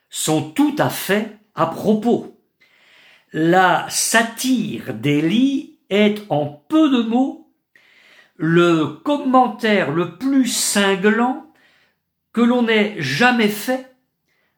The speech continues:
de la mythologie païenne. Le prophète ajoutera encore, à propos de Baal, « Il est en voyage, peut-être qu'il dort. » Non,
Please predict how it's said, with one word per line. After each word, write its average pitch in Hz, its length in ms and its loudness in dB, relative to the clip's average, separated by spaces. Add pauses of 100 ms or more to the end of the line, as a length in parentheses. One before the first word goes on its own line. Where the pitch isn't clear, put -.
de 156 180 4
la 190 160 4
mythologie 190 600 2
païenne. 110 600 -6 (920)
Le 165 180 2
prophète 233 440 0
ajoutera 175 480 0
encore, 180 800 -2
à - 80 -4
propos 156 440 -4
de 123 80 -6
Baal, « 160 600 0
Il 170 180 -6
est 180 160 0
en 160 120 0
voyage, 214 760 0
peut-être 175 460 -4
qu'il 247 300 -4
dort. » 185 680 0 (1000)
Non, 139 440 0